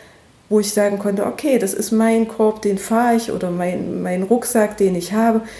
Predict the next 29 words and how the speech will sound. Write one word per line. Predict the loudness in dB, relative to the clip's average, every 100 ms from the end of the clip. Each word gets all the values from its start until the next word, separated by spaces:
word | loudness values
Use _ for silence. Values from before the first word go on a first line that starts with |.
| -18 -8
aber | -2
ich | 0
kann | 2 4
da | 4
auch | 0 -2
was | -4 -2
Schönes | 0 2 2 0
noch | -2
hinzufügen | -2 0 2 0 0 -4 -4
und | -6
ich | -4
kann | -2 0
da |
noch | 0 0
was | -4 -2
lernen | 0 0 2 0
und | -2
ich | -4
kann | -2 -2
das | 0
noch | -2 -2
entwickeln | 0 2 2 0 -2 -6 -14 -16 -2
und | 0
ich | 2
muss | 2 2
mich | 0 -2
nicht | -6
grundlegend | 0 2 2 0 -6 -8
verändern. | -8 -8 -8 -8